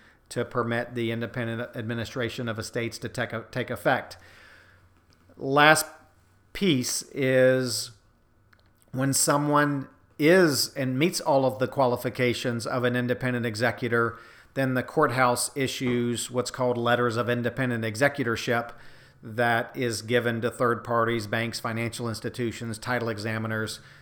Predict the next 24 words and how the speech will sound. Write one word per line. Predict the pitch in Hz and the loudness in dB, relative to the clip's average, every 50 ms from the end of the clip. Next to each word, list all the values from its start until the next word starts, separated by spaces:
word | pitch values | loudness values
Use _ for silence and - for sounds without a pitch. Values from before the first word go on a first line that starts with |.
| - - | -20 -16
to | - - 123 | -8 -8 -6
show | - - - 143 123 120 120 120 117 117 | -6 -4 0 2 4 4 4 4 2 2
that | 117 117 113 117 - - 127 | 2 0 0 0 -2 -6 -8
the | 113 120 117 113 113 113 123 131 | -4 -2 0 0 0 -2 -4 -4
independent | 123 123 120 - 123 120 117 113 | -4 -4 -4 -2 -2 -4 -4 -4
executor | 110 101 107 123 107 - 139 120 120 110 107 | -4 -2 -2 -2 -2 -2 -4 -2 -2 -2 -4
has | 92 - 131 127 117 104 101 | -4 -4 -2 -2 -2 -2 0
that | - 117 117 123 - - - | 2 2 2 2 -2 -8 -12
power. | - - 139 131 120 104 107 104 104 98 - - - - - - - - - - - - - | -4 0 2 4 4 4 2 0 -2 -4 -8 -14 -20 -20 -20 -20 -20 -20 -20 -20 -20 -12 -6
And | 123 120 120 120 120 | -4 -2 -2 0 0
if | 123 120 117 - - - - - - - - | 0 0 -2 -4 -10 -20 -20 -20 -20 -20 -16
the | - 117 120 113 | -10 -8 -8 -6
person | - - - 135 123 - - 127 117 | -6 -4 -2 -2 -2 -2 -2 -4 -4
who | 110 123 123 117 | -2 -2 -2 2
died | 113 120 117 117 117 117 117 120 113 110 113 117 - 117 107 | 2 2 4 4 2 2 2 0 -2 -2 -4 -8 -14 -10 -2
didn't | 104 131 147 143 147 143 | 0 0 0 2 0 -2
have | 123 123 123 120 120 | -2 0 0 2 2
a | 120 | 0
will, | 113 117 113 113 113 113 113 110 113 110 110 - - - - - - - - - | 0 0 0 0 0 0 0 0 -2 -4 -8 -12 -18 -20 -20 -20 -20 -20 -20 -18
then | - 117 107 127 120 120 117 120 120 120 120 120 117 117 117 - - - - - - | -12 -6 -2 -2 0 0 0 0 0 0 -2 -2 -4 -6 -8 -12 -18 -20 -20 -20 -18
that | 123 117 110 123 120 123 - - - - - | -12 -4 -2 0 0 0 -2 -6 -18 -16 -8
person | - 147 135 123 - - 123 117 120 120 - - - - | -4 -2 -2 -2 -2 -4 -4 -4 -4 -8 -10 -10 -2 4
who, | - - 131 123 120 120 120 117 117 113 - - - - - - - - - - | 6 6 6 6 4 2 2 0 -2 -4 -8 -14 -20 -20 -20 -20 -20 -20 -14 -10
um, | 123 120 113 113 110 110 110 107 107 107 107 107 107 107 107 - | -8 -6 -6 -6 -4 -4 -4 -4 -6 -6 -6 -8 -8 -10 -12 -14